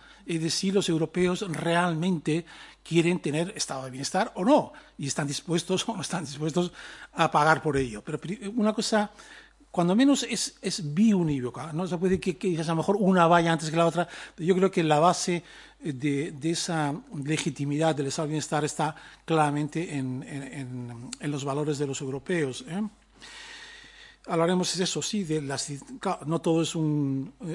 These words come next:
es un conjunto, eh, eh, homogéneo, digamos, en cuanto al modelo social europeo. El modelo social es un caleidoscópico, caleidoscopio, realmente, eh, di-, diversas tradiciones,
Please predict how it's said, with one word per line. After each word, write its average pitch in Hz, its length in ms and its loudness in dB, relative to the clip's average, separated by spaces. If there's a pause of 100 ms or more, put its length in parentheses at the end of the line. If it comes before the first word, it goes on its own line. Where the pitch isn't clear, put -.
es 160 100 -8
un 233 80 -4
conjunto, 147 800 0 (480)
eh, - 20 -
eh, 170 480 -6
homogéneo, 151 840 0
digamos, 143 560 -2
en 139 140 -4
cuanto 131 280 -6
al 131 80 -6
modelo 139 300 -4
social 139 220 -8
europeo. 185 400 -8
El 190 40 -14
modelo 165 240 -8
social 151 380 -2
es 156 100 -6
un 175 80 -2
caleidoscópico, 151 1080 0 (120)
caleidoscopio, 143 800 -2
realmente, 151 640 -4 (480)
eh, 175 220 -10
di-, 147 140 -8
diversas 147 540 -2
tradiciones, 180 1080 0